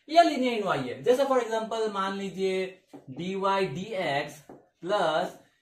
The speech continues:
X Y equal to X Y square।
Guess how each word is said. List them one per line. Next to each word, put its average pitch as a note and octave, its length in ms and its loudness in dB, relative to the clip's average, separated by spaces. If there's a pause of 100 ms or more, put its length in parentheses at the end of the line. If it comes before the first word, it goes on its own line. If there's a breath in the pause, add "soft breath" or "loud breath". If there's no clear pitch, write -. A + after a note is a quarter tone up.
(120)
X G3+ 260 -4
Y D#3+ 460 0 (280)
equal G3 440 0
to F3+ 180 0 (200)
X F3 300 -4
Y A3 240 4
square। - 540 -8